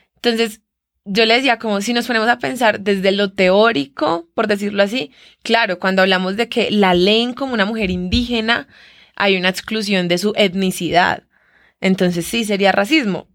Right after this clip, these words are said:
pero ella es una mujer blanco mestiza. Entonces no <laughs> contaría como, como hablar de racismo. Entonces sí, siento que es importante como poder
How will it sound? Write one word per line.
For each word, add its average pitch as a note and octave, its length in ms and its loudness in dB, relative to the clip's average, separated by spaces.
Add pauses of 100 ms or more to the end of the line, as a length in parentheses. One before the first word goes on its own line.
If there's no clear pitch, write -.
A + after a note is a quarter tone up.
pero A3+ 580 4
ella G3+ 300 2
es G3+ 100 -4
una G3 120 0
mujer G#3 240 -2
blanco F#3 260 -6
mestiza. A#3+ 580 -4 (460)
Entonces G3 640 -2 (200)
no A3+ 320 2
<laughs> - 20 -20
contaría C#4+ 580 0
como, B3 320 -4
como A3 200 0
hablar G3 260 2
de F#3+ 100 -6
racismo. A3 560 -2 (400)
Entonces B3 360 2
sí, D4 220 2
siento B3 280 0
que C#4+ 80 -2
es C4 40 -8
importante B3 580 -2
como G#3+ 520 0 (460)
poder B3 340 4